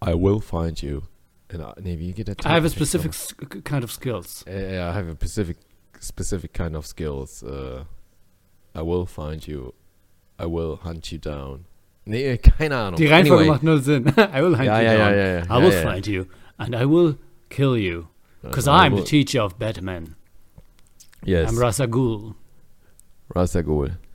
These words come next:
Speaker 1: Okay, Cordy, das, äh, äh, das war eine perverse Frage. Ich weiß, ich hab's auch wieder vergessen.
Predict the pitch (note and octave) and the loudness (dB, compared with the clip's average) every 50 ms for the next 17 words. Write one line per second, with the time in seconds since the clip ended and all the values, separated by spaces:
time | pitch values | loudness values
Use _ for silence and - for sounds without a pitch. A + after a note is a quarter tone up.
0 | - - - - - - - - - A2 - - B2+ A#2 - A#2+ A#2 A2 G#2 F#2 | -18 -18 -18 -20 -20 -20 -16 -4 -2 6 8 8 8 8 6 4 4 4 4 2
1 | E2+ F#2+ F#2+ - - A2 G#2 G2+ G2 F#2+ - F#2+ G2 G2 G2 G2 F#2+ F#2+ F#2+ G2 | 0 0 -2 0 0 0 2 2 2 0 0 -2 0 0 2 2 2 0 0 -2
2 | G2 G2 - G#2 G#2 G#2 - - - - - - - F#2+ F#2+ F#2+ F#2+ F#2 F#2 F#2+ | -4 -6 -10 -12 -16 -16 -16 -18 -18 -20 -20 -8 -6 -4 -2 -2 -2 -4 -4 -6
3 | G2+ G2+ - - - G2+ F#2 F2+ F2 E2 - - E2 F2+ F2+ F2 D#2+ D#2 - - | -8 -10 -12 -14 -14 -12 -10 -10 -10 -2 0 0 0 2 -2 -2 -2 -4 -6 -4
4 | D2 C#2+ D2 C#2+ C#2 D2+ F2 - - - - E2 E2 - F#2 F2+ - - - - | -4 -4 -4 -4 -6 -8 -10 -12 -14 -12 -8 -8 -8 -8 -8 -8 -6 -6 -4 -2
5 | F2 E2+ - - E2 D#2+ - - E2 - D2 C#2+ - C#2 C#2+ | -4 -4 -4 -4 -4 -4 -4 -4 -6 -6 -6 -8 -8 -10 -8